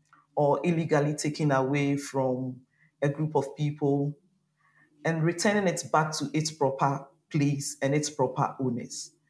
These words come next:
And this restoration process involves a lot of interest groups. So it makes it very dynamic and complex as well. So in brief term, restitution means what has been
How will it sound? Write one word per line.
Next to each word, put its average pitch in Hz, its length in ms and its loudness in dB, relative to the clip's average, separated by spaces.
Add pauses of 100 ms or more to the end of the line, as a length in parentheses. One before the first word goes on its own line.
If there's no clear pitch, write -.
(480)
And 160 180 2
this - 480 2
restoration 160 800 2
process 147 500 2
involves 143 720 0
a 139 80 6
lot 139 520 2
of 127 200 -4
interest 135 500 -2
groups. - 560 -6 (880)
So 151 560 0
it 156 200 -2
makes 175 200 0
it 151 220 -6
very 147 260 4
dynamic 127 720 -2
and 131 180 -4
complex 131 600 -4
as - 220 -8
well. 123 220 -10 (300)
So - 120 0
in 190 200 4
brief 247 260 2
term, 151 380 2 (400)
restitution 208 720 4
means 175 320 2
what 190 160 4
has 151 260 4
been 139 420 0